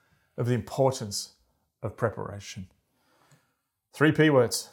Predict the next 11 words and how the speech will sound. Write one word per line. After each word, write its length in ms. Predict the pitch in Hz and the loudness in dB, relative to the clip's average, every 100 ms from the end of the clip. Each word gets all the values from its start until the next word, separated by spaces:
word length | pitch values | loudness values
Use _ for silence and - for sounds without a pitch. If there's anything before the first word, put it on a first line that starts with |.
| _ _ - | _ _ -8
We've 140 | 123 | 4
had 160 | 160 151 | 4 6
patience, 600 | 143 131 160 165 - - _ _ | 4 4 -2 -4 -8 -10 _ _
perseverance, 760 | - 139 131 123 117 113 110 - _ _ _ | 4 6 6 0 -2 -4 -8 -14 _ _ _
but 120 | - 117 | -4 -2
now 160 | 120 | -2
preparation. 680 | 117 117 110 110 113 - 127 - _ _ _ _ _ _ _ _ _ _ - - | -4 -8 -8 -12 -12 -16 -18 -20 _ _ _ _ _ _ _ _ _ _ -6 2
It 140 | 139 | 6
says 340 | 180 180 - - _ _ | 8 6 4 -4 _ _
in 240 | - 131 131 | 0 2 8
Luke 300 | 165 170 | 8 8